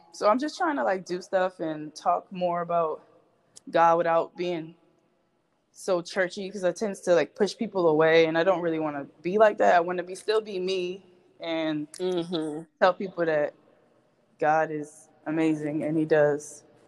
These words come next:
Speaker 1: amazing things, even if it doesn't happen when you want it to.
Speaker 2: Mm-hmm.
Speaker 1: But I just try to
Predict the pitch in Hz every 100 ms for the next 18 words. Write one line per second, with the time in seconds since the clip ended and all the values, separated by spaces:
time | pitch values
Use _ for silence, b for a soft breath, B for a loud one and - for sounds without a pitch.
0 | _ - 175 170 165 160 160 190 165 156
1 | 165 170 170 160 151 151 - 165 160 156
2 | 175 160 165 156 151 160 156 - - 151
3 | 151 - _ _ _ _ _ _ _ _
4 | _ _ _ - 175 156 156 160 143 147
5 | 151 _ _ - 180 202 247 - 226 208
6 | 196